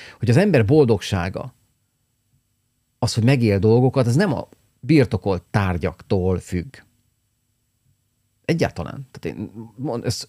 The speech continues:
a vér komolyan mondom. Nyilvánvaló, hogy ha az embertől elvesznek lehetőségeket, dolgokat,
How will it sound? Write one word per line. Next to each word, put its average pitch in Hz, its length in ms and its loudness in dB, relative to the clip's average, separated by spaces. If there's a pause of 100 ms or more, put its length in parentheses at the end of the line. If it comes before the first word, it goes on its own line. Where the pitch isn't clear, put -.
(100)
a 131 80 -2
vér 120 340 2
komolyan 90 360 0
mondom. 82 320 -6 (880)
Nyilvánvaló, 120 720 4
hogy 104 120 -2
ha 110 80 -2
az 110 100 0
embertől 110 1000 0
elvesznek 120 720 -2
lehetőségeket, 98 1000 -2
dolgokat, 95 840 -2